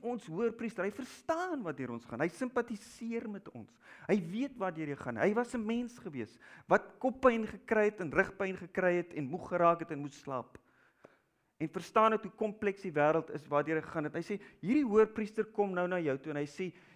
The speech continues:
"Ek kom saam met my in die rus en ek gaan jou daarin help." So, Jesus laat ons, ons moet kom by die plek waar ons sê, "Here, maar wys vir ons wat's fout met ons. Wys vir ons waar ons al ons tekortkominge is." Maar dan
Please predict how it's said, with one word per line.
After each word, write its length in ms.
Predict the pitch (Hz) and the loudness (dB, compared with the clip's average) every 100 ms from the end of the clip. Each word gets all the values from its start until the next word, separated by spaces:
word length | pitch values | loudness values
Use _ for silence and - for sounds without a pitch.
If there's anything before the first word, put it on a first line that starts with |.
| - | -4
"Ek 240 | 214 214 | -4 -2
kom 320 | - 339 302 165 | 6 6 6 2
saam 200 | 240 240 | -2 -2
met 100 | 233 | -2
my 80 | |
in 60 | 226 | 0
die 140 | 202 | 4
rus 160 | 220 226 | 2 2
en 100 | - | -8
ek 100 | - | -4
gaan 140 | 240 | 0
jou 100 | 233 | 4
daarin 260 | 240 226 208 | 6 4 0
help." 460 | 135 180 - - - _ _ _ _ _ _ _ _ _ _ | 0 0 -2 -18 -20 _ _ _ _ _ _ _ _ _ _
So, 320 | - 233 214 - - | 0 2 2 0 -6
Jesus 380 | 190 254 269 196 | -4 -4 -4 0
laat 240 | 202 208 | 0 0
ons, 220 | 214 - _ _ _ _ _ | -8 -14 _ _ _ _ _
ons 200 | - 185 | -8 -6
moet 200 | 196 190 | -6 -8
kom 160 | - 247 | -4 2
by 80 | 233 | 2
die 160 | 202 | 2
plek 280 | - 214 214 | 4 4 4
waar 160 | 180 175 | -2 -4
ons 120 | - - | -6 -6
sê, 160 | 180 | -4
"Here, 200 | 143 226 | -2 0
maar 180 | 254 202 120 | 0 0 2
wys 340 | 180 320 403 | 4 4 2
vir 140 | - 311 | -4 -2
ons 100 | 262 | 0
wat's 200 | 202 - | -2 0
fout 260 | 208 208 | 0 0
met 160 | 202 - | -4 -10
ons. 380 | 131 110 - - _ _ - | -8 -10 -14 -20 _ _ 6
Wys 340 | 240 269 - | 6 6 -6
vir 120 | 247 | -6
ons 160 | 254 214 | -6 0
waar 280 | 190 214 233 | 4 6 6
ons 120 | 226 | 2
al 180 | 202 233 | 0 -2
ons 100 | 226 | 2
tekortkominge 1160 | 214 214 240 240 - 220 208 - - - 170 - | 0 4 4 4 0 -2 -2 -6 -12 -6 0 4
is." 240 | 226 - - - _ _ _ _ - | 2 2 -20 -20 _ _ _ _ 4
Maar 220 | 170 240 | 8 8
dan 360 | 233 247 - | 6 2 -2